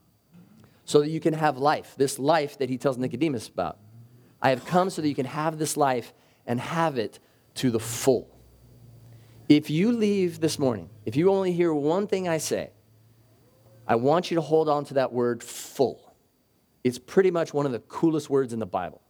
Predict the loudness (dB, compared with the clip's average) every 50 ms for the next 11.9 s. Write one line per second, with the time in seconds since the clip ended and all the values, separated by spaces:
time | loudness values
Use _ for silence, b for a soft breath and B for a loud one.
0 | _ b b b b b b b b b b -6 -6 -2 2 2 4 4 2 0
1 | -2 -2 -2 -2 -2 -4 -6 -10 -6 -2 0 2 2 2 0 -4 -2 0 2 2
2 | 2 2 0 -4 -8 -12 -16 -20 b b b b b -10 -4 -2 0 -2 -2 -2
3 | -2 -2 -2 -2 -2 -6 b b b b b b b -2 -2 0 -2 -2 0 0
4 | 0 0 0 -2 -4 -10 -18 -20 -20 -20 _ _ _ _ _ _ b b b b
5 | b -4 -4 -2 0 2 2 4 2 0 -2 -4 -6 -6 -8 -12 _ _ _ b
6 | b b b b b 0 2 4 4 4 4 4 2 0 -2 -2 -2 -2 -4 -4
7 | -4 -2 0 0 0 0 0 -4 -6 0 4 4 4 4 4 2 0 -4 -6 -4
8 | -2 0 0 0 0 -2 -6 -8 -10 -12 -14 _ _ b b b b b 0 2
9 | 4 2 2 2 0 0 0 -2 -2 -4 -4 -2 0 0 0 0 -2 0 2 2
10 | 2 2 0 0 0 2 2 0 0 -2 -4 -6 -10 _ -10 -6 -4 -2 -2 -2
11 | -2 0 0 2 2 2 0 -4 -6 -6 -6 -4 -4 -4 -6 -6 -8 _